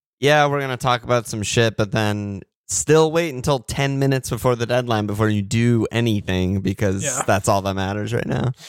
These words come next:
Speaker 2: Yeah, I mean, we're very much a lifestyle pod.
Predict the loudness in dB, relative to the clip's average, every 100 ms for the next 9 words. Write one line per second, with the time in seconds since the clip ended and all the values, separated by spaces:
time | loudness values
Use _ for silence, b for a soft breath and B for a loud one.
0 | B B B B B -4 -2 0 2 2
1 | 2 0 -2 -6 -8 0 2 4 2 0
2 | -6 -14 _ _ _ -2 2 2 2 -2
3 | -4 -6 -10 -8 -10 -8 -10 -6 -4 -4